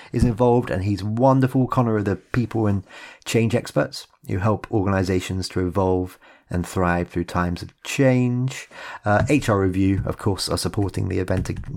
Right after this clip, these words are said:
as well because they're wonderful. They're, uh, our podcast, uh, partners. As li-, regular listeners of this show will know, I often mention the fact that I also co-host the H R in Review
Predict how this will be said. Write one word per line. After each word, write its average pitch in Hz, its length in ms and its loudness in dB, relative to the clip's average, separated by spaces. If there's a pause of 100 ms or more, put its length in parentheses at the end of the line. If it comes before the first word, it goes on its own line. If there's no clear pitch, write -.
as 95 200 -6
well 95 360 -2 (200)
because - 300 -6
they're 92 220 0 (100)
wonderful. 110 480 2
They're, 90 300 0
uh, 87 160 -2 (400)
our 92 120 0
podcast, - 720 -6
uh, 92 140 2
partners. 110 800 0 (160)
As 95 400 -6
li-, 98 240 -2
regular 98 280 0
listeners 95 360 -2
of 95 60 -2
this 101 120 -2
show 101 360 0 (340)
will 98 100 0
know, 107 380 4
I 98 80 2
often 98 320 -2
mention 98 320 -2
the 90 40 -2
fact - 220 -4
that 82 80 -2
I 87 100 -2
also 92 220 -4
co-host 92 680 -2 (300)
the 101 200 -4
H - 260 -4
R 95 280 -4 (200)
in 92 240 -4
Review 92 560 0